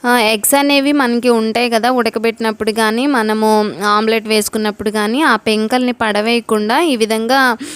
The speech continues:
ఆ, ఉంచుకోండి. ఉంచుకొని ఇప్పుడు దాన్ని మనము మిక్సీ జార్లో వేసుకొని ఎగ్స్, ఆ, పైనున్న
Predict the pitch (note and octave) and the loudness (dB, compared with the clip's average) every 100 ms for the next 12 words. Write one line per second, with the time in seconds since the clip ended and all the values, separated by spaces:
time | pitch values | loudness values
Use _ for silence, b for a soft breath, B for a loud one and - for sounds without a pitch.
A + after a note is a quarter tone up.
0 | B B - A3 A3 A3 A3 A3 B3 B3 | B B -2 0 2 2 2 0 -2 0
1 | A#3+ A3 G#3+ D4 C#4+ A#3 B3 C4 A#3+ A#3+ | 0 0 0 0 2 0 -2 0 0 2
2 | G4 C#5+ - B B B A#3+ C4 B3 A#3+ | 0 -2 -8 B B B -4 -2 -2 0
3 | A#3 A#3+ A#3 A3+ C#4 E4 A#3 - C#4+ C4 | 0 0 0 0 0 0 0 -2 -2 0
4 | A#3+ A3+ A3+ A3 G#3+ - - A3 A#3+ F4 | 0 2 0 2 0 0 -2 -2 0 0
5 | D#4 A3 - - B3 A#3 A3 G#3 B B | 0 0 -2 0 2 4 2 0 B B
6 | B A3 A3+ A3+ A3 A3+ A#3+ A3+ A3+ A3+ | B -2 -2 0 0 0 0 -2 0 2
7 | G#3+ G#3+ | 2 0